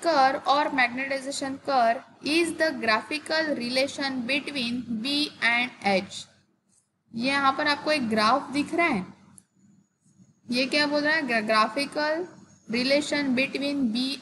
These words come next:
and H। हमें पहले plot करना है x axis and y axis।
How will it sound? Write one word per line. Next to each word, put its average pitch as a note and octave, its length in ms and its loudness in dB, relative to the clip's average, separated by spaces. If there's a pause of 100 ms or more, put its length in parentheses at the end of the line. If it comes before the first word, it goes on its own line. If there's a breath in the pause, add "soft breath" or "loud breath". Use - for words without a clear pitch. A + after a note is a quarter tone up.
and A#3 380 0
H। G3 300 0 (1600)
हमें D4 340 2
पहले D4 220 2 (120)
plot B3+ 380 4
करना C4+ 320 0
है C#4+ 200 -4 (160)
x A3 220 -4
axis C#4+ 500 -2 (160)
and A#3 260 0
y G#3+ 200 2
axis। C4 500 -4